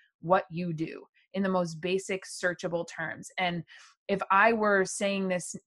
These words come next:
to my three and a half year ago self, um, I probably wouldn't have put radiant living coach. I would have put life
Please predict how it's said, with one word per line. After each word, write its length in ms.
to 160
my 360
three 180
and 80
a 40
half 220
year 200
ago 240
self, 480
um, 240
I 100
probably 340
wouldn't 200
have 140
put 200
radiant 400
living 260
coach. 300
I 60
would 100
have 120
put 180
life 320